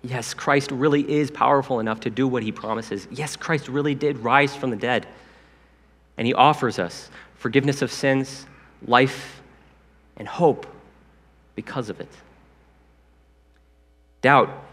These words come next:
it can lead you to really examine the questions. And when we deal with them honestly, when we really deal honestly with our doubt,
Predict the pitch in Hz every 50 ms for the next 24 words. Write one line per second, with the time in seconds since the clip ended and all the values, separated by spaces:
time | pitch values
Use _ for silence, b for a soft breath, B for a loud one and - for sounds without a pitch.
0 | - - 131 - - 147 131 127 139 147 147 131 123 120 113 - - 120 110 131
1 | 139 139 131 120 107 101 110 113 117 120 113 107 - - - 104 101 - - -
2 | 92 90 - - - - - - _ _ _ _ _ _ _ B B B B B
3 | 131 135 139 143 143 131 123 139 165 170 160 156 151 147 120 - - 110 131 139
4 | 139 131 - - 104 95 87 80 - - - - _ _ _ _ _ _ _ _
5 | _ _ _ _ _ _ _ _ - 123 120 120 120 113 135 170 180 165 143 135
6 | 143 143 131 107 113 127 131 127 - 131 117 110 - 104 101 98 98 - 110 113
7 | 98 - - -